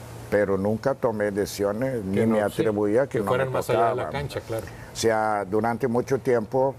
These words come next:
Speaker 1: por ejemplo, estaba don Lorenzo Zambrano, don Víctor Romo, este, Alejandro, Miguel y yo, lo que éramos sinergia, conectado con Cemex. Entonces el vínculo era don Víctor Romo.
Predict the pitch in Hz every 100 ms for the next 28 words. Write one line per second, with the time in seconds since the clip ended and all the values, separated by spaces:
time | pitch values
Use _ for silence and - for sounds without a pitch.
0 | - 107 98 104 101 101 98 - 107 104
1 | 104 95 80 - - 98 90 101 98 98
2 | 113 - 113 123 120 131 131 139 - -
3 | - - 95 95 107 113 143 123 139 131
4 | 131 143 123 - - - - - 101 87
5 | 104 107 107 131 127 131 117 107 107 110
6 | 113 104 110 98 82 - - - - -
7 | - - 110 98 113 117 123 131 127 -
8 | 147 143 123 131 135 139 - - - -
9 | - - - 107 107 - 117 110 - 107
10 | - 135 117 92 - - - - 113 107
11 | 127 113 104 120 117 127 107 104 104 95
12 | 101 98 95 87 98 - 104 98 110 104
13 | 95